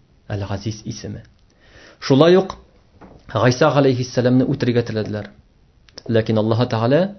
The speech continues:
ярдәмчесенә, Гайса галәйһиссәламнең хавари дип атала инде, сахаба дип әйтсәң дә була, итеге ярдәмчеләре, иярүчеләренә Гайса галәйһиссәлам рәвешен китерде. Алар шул дип уйлап аны, э, үтерделәр,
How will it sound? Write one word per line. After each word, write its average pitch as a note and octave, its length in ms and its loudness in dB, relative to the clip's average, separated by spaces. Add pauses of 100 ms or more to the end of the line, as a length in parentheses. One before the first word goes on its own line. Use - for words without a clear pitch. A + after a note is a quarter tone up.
(180)
ярдәмчесенә, A#2+ 840 2
Гайса A#2 300 -2
галәйһиссәламнең A2 600 -2 (460)
хавари A#2+ 460 6
дип C#3 120 6
атала B2+ 300 2
инде, A#2+ 360 -2 (180)
сахаба A#2+ 400 0
дип C3 160 4
әйтсәң B2 220 0
дә A#2+ 120 2
була, A#2 200 2
итеге A2 260 -4
ярдәмчеләре, A2+ 580 2
иярүчеләренә A#2+ 760 4 (520)
Гайса C3+ 340 2
галәйһиссәлам C3+ 540 2
рәвешен C3+ 320 4
китерде. E3 460 2 (420)
Алар A#2 360 2 (380)
шул C3+ 260 2
дип C3 160 0
уйлап D#3 380 2 (240)
аны, A#2 380 0 (120)
э, G#2+ 140 -10
үтерделәр, D3 680 4